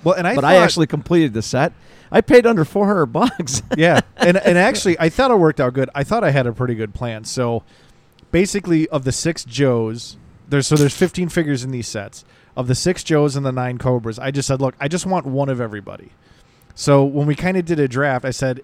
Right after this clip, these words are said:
Speaker 1: "If I can," I was like, "Let me pick my three Joes, and I'll let you have two of each trooper." And you're like, "Yeah, that's fine." So I picked the three most expensive Joes on eBay, and I took those out of the set. But I think you did a pretty good job finding those three
Speaker 2: I
Speaker 1: for pretty,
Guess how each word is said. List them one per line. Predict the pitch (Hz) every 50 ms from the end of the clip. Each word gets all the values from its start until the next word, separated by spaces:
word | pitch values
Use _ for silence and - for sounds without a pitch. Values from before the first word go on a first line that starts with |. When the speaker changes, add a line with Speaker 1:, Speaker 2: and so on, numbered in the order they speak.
| _
Speaker 1:
"If | - 135 - 139
I | 147 151
can," | - - 185 180 -
I | 151
was | 143 131
like, | 135 131 - -
"Let | 143 170
me | 196 196
pick | - - 202 - -
my | 170 165 160
three | - - 151 147 135
Joes, | 120 135 139 135 127 117
and | 127
I'll | 120 120
let | 127 120
you | 123 123
have | 117 123 123 123 120 113 107 - - _ _ - _ _ _ _ _ _ _ _ _ -
two | - - 180 175 156
of | 135 123
each | 131 123 - -
trooper." | - - 135 123 - - - - - _ _ _ _ _ _ _ -
And | -
you're | - 127
like, | 135 143 -
"Yeah, | 156 226
that's | 180 151 -
fine." | - 180 160 127 110
So | - - 135
I | 131
picked | - 156 143 -
the | 160
three | - - 131 131
most | 131 135 135 - -
expensive | 135 - - - 127 113 - 131 117
Joes | 120 127 127 120 156
on | 151 135
eBay, | 127 139 147 165 139 131 123 117
and | 113
I | 123
took | 120 - 139 123
those | - 123 127 120 - -
out | 156 135
of | 120
the | 117
set. | 107 - - 165 170 135 113 - _ _ _ - _ _ _ _ - - - _ _ _ _ _ _ _ _ _ _ - - -
But | 139 151
I | 170
think | 160 220 226 226
you | 247
did | 220 214 156
a | 139
pretty | - 160 151 139
good | 131 127
job | 113 123 120 117 113 -
finding | - 131 127 127 131 127
those | 123 120 120 117 110 -
three | - - 131 135
Speaker 2:
I | 135 170
Speaker 1:
for | 185 196
pretty, | 123 - - - 175 165 151 139